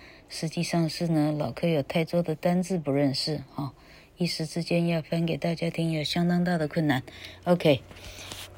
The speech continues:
The guest reclined inert upon a chair, while the room, confusing speech as though it were an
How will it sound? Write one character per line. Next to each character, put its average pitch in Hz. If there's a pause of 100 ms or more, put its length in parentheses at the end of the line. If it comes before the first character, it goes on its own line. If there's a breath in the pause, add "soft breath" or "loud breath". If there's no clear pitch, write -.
(260)
The 156
guest 147
reclined 180
inert 165
upon 160
a 156
chair, 185
while 170
the 165
room, 170
confusing 156
speech -
as 143
though 151
it 151
were 156
an 143